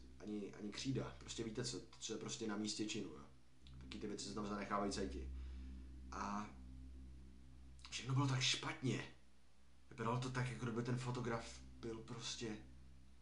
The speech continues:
zároveň vrah, jestli mě chápete. Fotovrah. <laughs> Je to geniální, kámo, fotovrah.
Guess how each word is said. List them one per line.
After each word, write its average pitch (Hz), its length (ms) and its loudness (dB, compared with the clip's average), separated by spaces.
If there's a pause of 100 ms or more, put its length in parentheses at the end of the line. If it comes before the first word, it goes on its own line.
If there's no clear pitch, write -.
(520)
zároveň 120 380 4
vrah, 113 460 8 (140)
jestli - 220 -6
mě 87 120 -6
chápete. - 400 -10 (460)
Fotovrah. - 640 2
<laughs> - 680 -4
Je 98 100 0
to 87 140 -2
geniální, 95 540 0
kámo, 90 220 -6
fotovrah. 131 720 4